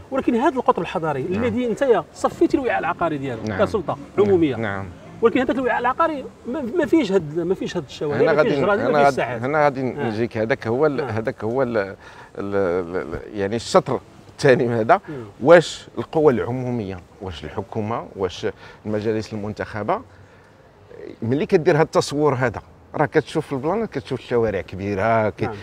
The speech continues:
Speaker 2: كيدوزو ل خمسين، ستين، سبعين متر، <laughs> مية متر. واش في داك عشر سنين ديال داك تصميم التهيئه كتوجد الموارد الماليه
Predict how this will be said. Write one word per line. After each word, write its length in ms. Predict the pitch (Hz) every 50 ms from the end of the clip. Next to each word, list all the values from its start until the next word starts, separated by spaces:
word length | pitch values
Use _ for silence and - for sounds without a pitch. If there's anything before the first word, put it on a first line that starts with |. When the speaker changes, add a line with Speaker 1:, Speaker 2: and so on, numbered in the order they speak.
| - - -
Speaker 2:
كيدوزو 320 | 147 117 123 117 113 123
ل 60 | 113
خمسين، 460 | - - 123 110 - - 139 123 117
ستين، 360 | 104 - - - 139 127 120 110
سبعين 420 | - 87 80 92 107 117 117 113
متر، 240 | 120 113 - - 117 107 117 131 113
<laughs> 200 | - - - 98
مية 140 | 120 110 - -
متر. 260 | 107 104 - - 226 - - - - - - - - - - - - - -
واش 140 | - 170 151
في 80 | - 165
داك 160 | - - -
عشر 240 | 101 95 - 135 117
سنين 340 | - - 151 180 208 175 - - - - - - - - -
ديال 260 | 98 95 120 113 107
داك 300 | 110 110 - - 104 85 - - -
تصميم 240 | - - 127 120 120
التهيئه 520 | 110 - - 95 104 117 - 131 170 165 156 - - - - - - - - - - - -
كتوجد 640 | - 151 - - 123 123 110 98 82 104 170 135 90 - - - - 104
الموارد 520 | 120 120 120 123 123 117 117 113 117 95 78
الماليه 800 | 95 107 104 104 110 120 131 135 123 117 107 104 104 92 78